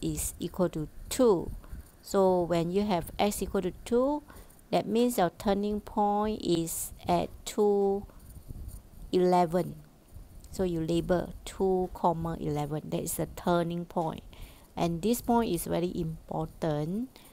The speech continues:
because if you want to find the equation of the curve, uh, you need to have a point so that you can solve the constant c. So right now you are having dy dx.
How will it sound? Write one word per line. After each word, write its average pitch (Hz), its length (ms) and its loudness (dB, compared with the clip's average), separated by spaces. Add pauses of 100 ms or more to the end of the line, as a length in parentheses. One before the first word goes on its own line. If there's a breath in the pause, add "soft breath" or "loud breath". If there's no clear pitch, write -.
(300 loud breath)
because 208 420 2
if 196 180 0
you 190 140 2
want 220 280 2
to 185 120 2
find 180 540 -4
the 165 420 -2 (100)
equation 180 800 -2
of 160 200 -4
the 147 200 -4
curve, 165 580 -4 (760 loud breath)
uh, 156 360 -4
you 214 300 2
need 220 240 0 (140)
to 165 100 -2
have 165 300 -4
a 156 80 -4
point - 520 -6 (440 loud breath)
so 196 240 0
that 170 160 -2
you 160 160 -2
can 156 280 -4
solve - 400 -4
the 165 220 -4
constant 220 720 0 (380 loud breath)
c. - 460 -2 (1200 loud breath)
So 262 340 8
right 233 220 6
now 262 300 2
you 185 160 2
are 175 100 0
having 202 560 2
dy 170 260 -4
dx. 160 960 -2